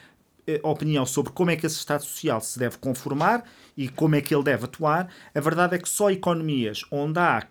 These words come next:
muita criação de riqueza é que conseguem ter políticas sociais muito fortes. Nós estamos a assistir agora, um pouco por toda a Europa, a, a programas de apoio às famílias e às empresas, por causa da situação pandémica, e países onde há muita criação de riqueza e que têm as contas em ordem,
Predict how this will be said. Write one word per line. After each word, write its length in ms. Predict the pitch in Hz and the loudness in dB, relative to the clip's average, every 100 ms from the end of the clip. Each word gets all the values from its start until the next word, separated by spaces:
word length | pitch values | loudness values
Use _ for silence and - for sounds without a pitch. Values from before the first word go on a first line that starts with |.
| - | -10
muita 320 | 156 160 151 | -2 -2 -2
criação 340 | 117 120 120 139 | -4 -4 -4 -6
de 60 | |
riqueza 480 | - 156 165 156 165 | -6 -4 -4 -4 -4
é 120 | 165 | -4
que 80 | 151 | -4
conseguem 440 | - 127 - 123 123 | -6 -6 -4 -4 -4
ter 140 | 123 | -4
políticas 460 | - 131 123 117 120 | -6 -8 -8 -8 -10
sociais 480 | - 127 120 120 - _ | -8 -4 -4 -4 -12 _
muito 240 | 135 151 147 | -2 -2 -2
fortes. 360 | 117 110 - - - - | -6 -8 -14 -18 -20 -4
Nós 200 | 131 131 | 0 0
estamos 340 | - 160 120 | 2 2 2
a 20 | 107 | -4
assistir 340 | - - 113 | -6 -4 -4
agora, 440 | 113 139 180 170 - _ | 0 4 4 2 -6 _
um 100 | 120 | -6
pouco 240 | 113 151 - | 0 -2 -2
por 120 | - | -12
toda 180 | 107 123 | -6 -2
a 20 | |
Europa, 440 | 135 139 139 175 - _ - | 2 2 0 -6 -10 _ -6
a, 600 | 147 135 131 139 123 - | -2 0 -2 -2 -4 -6
a 40 | - | -8
programas 500 | - 135 165 160 139 | -4 2 4 4 0
de 80 | |
apoio 340 | 120 135 139 156 | -2 0 0 0
às 160 | 131 117 | -2 0
famílias 520 | 131 151 147 110 - - | -2 0 0 -2 -8 -6
e 100 | 113 | -4
às 140 | 107 | -4
empresas, 560 | 113 131 170 202 165 - _ - | -4 2 2 2 -4 -8 _ -20
por 100 | - | -2
causa 220 | 139 113 | 0 0
da 60 | 101 | -6
situação 380 | 117 113 117 123 | -10 -10 -6 -4
pandémica, 520 | 156 147 139 151 196 - - - | -2 -2 -4 -8 -16 -20 -20 -6
e 80 | 156 | -2
países 500 | 170 190 160 185 147 | 2 2 2 0 0
onde 180 | 127 123 | 2 2
há 80 | 120 | 2
muita 240 | 165 180 | 2 0
criação 320 | 170 156 151 | 0 -2 -2
de 80 | 151 | -4
riqueza 380 | 156 156 160 110 | -6 -4 -4 -4
e 40 | |
que 80 | - | -8
têm 180 | 113 123 | -4 -4
as 100 | - | -4
contas 320 | 139 131 156 | -6 -2 -2
em 120 | 180 | 2
ordem, 280 | 156 151 | 2 0